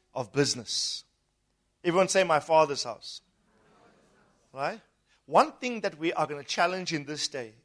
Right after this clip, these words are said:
is the monetization of the gospel. Right? That's one thing we're gonna extract from our camp.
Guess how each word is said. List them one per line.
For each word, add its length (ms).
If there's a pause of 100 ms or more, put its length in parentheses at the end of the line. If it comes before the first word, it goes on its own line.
is 200
the 100
monetization 1120 (420)
of 200
the 60
gospel. 500 (1120)
Right? 160 (300)
That's 200
one 220
thing 260
we're 100
gonna 140
extract 680 (360)
from 220
our 120
camp. 300